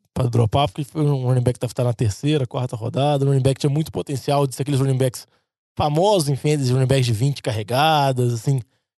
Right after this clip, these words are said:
trabalho na goal line, mas realmente essa temporada dele tá. Outro também que vai perdendo espaço jogo após jogo também é o Royce Freeman, running back calouro de Denver. Parece que o Lindsay lá, que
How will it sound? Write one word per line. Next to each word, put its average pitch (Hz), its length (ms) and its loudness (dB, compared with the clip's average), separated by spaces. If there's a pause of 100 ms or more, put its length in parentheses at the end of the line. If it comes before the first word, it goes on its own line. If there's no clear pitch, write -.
(120)
trabalho 139 380 2
na 135 100 2
goal 127 200 2 (200)
line, 165 160 -2
mas 165 380 -2 (300)
realmente 143 380 -4
essa - 100 -20
temporada 131 500 0
dele 135 320 -2
tá. 143 240 -6 (380)
Outro 208 240 2
também 175 160 -2
que 156 80 -6
vai 160 100 2
perdendo 147 380 4
espaço 127 420 6
jogo 135 180 6
após 123 300 4
jogo 123 220 6
também 127 260 2
é 180 80 2
o 180 60 2
Royce 202 240 0
Freeman, 170 460 -2
running 143 200 -2
back 127 220 2 (260)
calouro 127 400 4
de 127 120 2
Denver. 143 380 2 (400)
Parece 151 220 0
que - 80 -4
o 170 40 4
Lindsay 151 420 4
lá, 131 180 2
que 117 240 -6